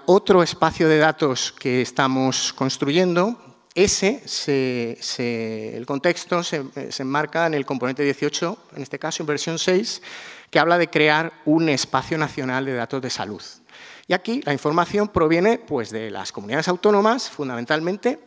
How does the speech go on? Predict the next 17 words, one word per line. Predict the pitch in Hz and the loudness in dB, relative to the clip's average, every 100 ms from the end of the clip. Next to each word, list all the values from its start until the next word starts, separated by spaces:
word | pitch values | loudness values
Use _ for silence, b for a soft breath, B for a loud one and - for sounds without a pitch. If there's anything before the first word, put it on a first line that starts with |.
| B B B | B B B
que | - 135 | -6 -6
permitirán, | 113 113 143 147 170 - - | -4 -4 -2 -2 -4 -12 -16
pues, | 101 98 - | -14 -14 -14
su | - 117 | -14 -12
análisis | 113 117 110 95 | -8 -6 -6 -10
masivo. | 101 - 101 - | -8 -10 -10 -18
El | - _ | -20 _
proyecto | 120 107 113 147 151 B B B | -10 -8 -6 -6 -6 B B B
en | 110 | -18
el | - | -12
cual, | 120 123 131 | -10 -8 -10
eh, | - 98 87 | -12 -14 -12
coordina | 110 110 113 123 | -12 -8 -6 -6
el | 127 | -4
Ministerio | 110 - 104 | -6 -8 -8
de | |
Sanidad | 110 110 120 143 156 | -8 -6 -2 -2 -2